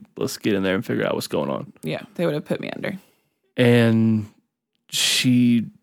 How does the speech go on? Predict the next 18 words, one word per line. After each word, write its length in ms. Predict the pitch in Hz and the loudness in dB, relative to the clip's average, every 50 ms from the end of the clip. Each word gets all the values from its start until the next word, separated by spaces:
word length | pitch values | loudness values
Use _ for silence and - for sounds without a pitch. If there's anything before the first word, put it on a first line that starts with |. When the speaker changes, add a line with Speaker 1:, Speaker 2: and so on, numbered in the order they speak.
| _ _ _ _ _ _ _ _ | _ _ _ _ _ _ _ _
Speaker 1:
said, 260 | - - - 135 120 113 | -10 -2 0 2 2 2
"Hey, 260 | 117 120 131 127 123 | 2 2 4 4 4
I'm 140 | 123 120 127 | 4 2 2
gonna 240 | 120 123 117 123 | 2 2 2 2
have 260 | 117 110 120 120 117 - - | 0 0 0 -2 -4 -6 -8
to," 460 | - 120 123 123 117 113 110 104 131 - - - _ _ _ _ _ _ _ _ - | -4 0 0 2 2 2 2 0 -2 -4 -8 -20 _ _ _ _ _ _ _ _ 0
what 160 | 139 139 139 | 2 4 4
was 120 | 139 123 | 4 2
the 100 | 123 120 | 2 2
words 320 | 120 127 127 120 123 117 123 | 2 2 2 0 0 -2 -4
that 140 | 113 107 | -4 -4
she 160 | - - 127 117 | -4 -2 -2 -2
wrote 180 | 113 117 113 | -2 0 -2
in 80 | 107 117 | -2 -2
her 140 | 117 117 110 | -4 -4 -6
chart? 340 | - - 131 131 120 - - | -6 -6 -6 -6 -6 -8 -6
A 80 | - 127 | -2 0
man-, 400 | 123 123 127 123 127 135 135 | 4 6 6 6 6 6 4